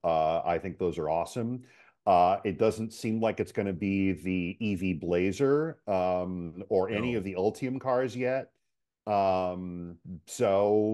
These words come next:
Speaker 1: we'll see, I guess.
Speaker 2: Yeah. And I, I don't know. It's like, I, I, lo-, I look at, I look at, you know, the,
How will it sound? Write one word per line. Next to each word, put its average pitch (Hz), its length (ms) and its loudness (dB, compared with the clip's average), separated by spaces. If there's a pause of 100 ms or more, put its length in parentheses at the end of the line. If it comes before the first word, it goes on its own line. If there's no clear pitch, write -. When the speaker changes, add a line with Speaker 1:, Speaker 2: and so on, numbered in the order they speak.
(140)
Speaker 1:
we'll 113 180 -2
see, 117 300 -4
I 71 60 -14
guess. - 340 -20 (400)
Speaker 2:
Yeah. 90 220 -12 (840)
And 117 520 -6 (1300)
I, 110 240 -6
I 113 140 -6
don't 101 160 -10
know. 98 200 -12 (280)
It's - 160 -14
like, 107 220 -4
I, - 280 -2
I, 127 120 -2
lo-, 127 260 4
I 131 80 2
look 156 300 2
at, 139 180 4 (500)
I 139 40 0
look 165 180 2
at, 143 180 2 (800)
you 127 140 -2
know, 113 240 -2
the, 101 440 0